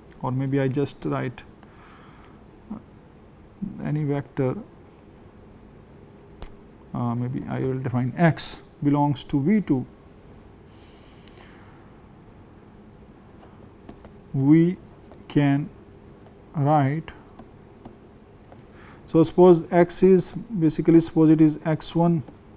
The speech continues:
x two. Now, I can write this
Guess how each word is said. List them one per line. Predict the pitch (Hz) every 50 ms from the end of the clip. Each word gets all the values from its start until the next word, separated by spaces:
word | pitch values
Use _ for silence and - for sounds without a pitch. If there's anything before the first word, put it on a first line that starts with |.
| - - - - - - - -
x | 127 117 - - -
two. | - - - - - - - - - - - - - - - - - - - - - - - - - - - - - - - - - - -
Now, | 147 151 151 156 151 151
I | 160 160 151
can | 147 165 156 156
write | 165 175 185 190 175 160
this | 156 170 170 170 156 - -